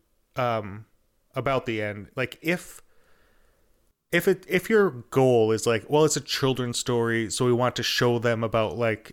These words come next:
imagination and love and, you know, your lo-, your loved ones who are lost not really being gone as long as you remember them, which is something that happens in Doctor Who all the time. Uh, if that's the goal, great,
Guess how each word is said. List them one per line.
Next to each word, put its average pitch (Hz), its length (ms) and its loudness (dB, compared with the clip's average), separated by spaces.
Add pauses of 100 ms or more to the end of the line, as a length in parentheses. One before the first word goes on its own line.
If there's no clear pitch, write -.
imagination 117 840 0
and 110 180 -6
love 110 500 0
and, 107 460 -2 (480)
you 135 140 -2
know, 110 260 2 (140)
your 127 340 2
lo-, 117 580 0
your 131 140 2
loved 127 240 2
ones 131 220 2
who 131 80 0
are 117 60 2
lost 110 520 0
not 120 240 0
really 117 200 0
being 113 240 -4
gone 110 260 0
as 107 120 -4
long 113 140 0
as 107 100 -4
you 113 60 -2
remember 110 320 -4
them, 113 160 -2
which 123 160 -2
is 127 100 -2
something 123 440 -2
that 113 100 0
happens 110 300 0
in 107 60 -8
Doctor 110 280 -2
Who 113 60 0
all 104 100 -2
the 98 60 -12
time. 101 460 -2 (960)
Uh, 120 300 2 (180)
if 143 220 -2
that's 127 540 0
the 123 180 -2
goal, 117 460 4
great, 135 480 2